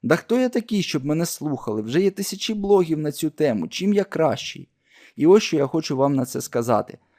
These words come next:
Вам не обов'язково бути кращим, щоб вас слухали. Вам достатньо бути іншим, іншим, відрізнятися від інших, розумієте?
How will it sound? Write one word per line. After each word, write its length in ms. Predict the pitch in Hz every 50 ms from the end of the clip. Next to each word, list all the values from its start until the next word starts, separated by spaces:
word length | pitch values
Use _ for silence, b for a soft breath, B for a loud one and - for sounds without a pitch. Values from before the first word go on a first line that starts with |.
| _ _
Вам 240 | - 127 147 156 156
не 120 | 151 147 143
обов'язково 720 | 135 123 131 127 131 131 127 - - - 170 175 170 147
бути 300 | 123 131 143 135 - 123
кращим, 560 | - - - 127 131 139 151 - - 143 139
щоб 260 | - - 131 120 117
вас 300 | 113 127 123 127 - -
слухали. 500 | - 127 135 139 127 - - 110 107 - - _ _ _ _ _ _ _
Вам 220 | - 127 135 135 120
достатньо 560 | 120 123 - - - 139 156 - - 165 139
бути 440 | 117 110 135 156 156 - 147 127 - _ -
іншим, 680 | 160 170 165 156 139 - - - 147 147 139 110 107 - _ -
іншим, 600 | 208 220 208 185 147 - - 180 170 135 107 185
відрізнятися 880 | 180 196 175 202 220 190 170 196 208 180 156 120 127 131 - - 131
від 200 | 135 151 139 151
інших, 400 | 151 139 120 - - - - -
розумієте? 560 | - 113 110 117 123 165 175 143 - 110 -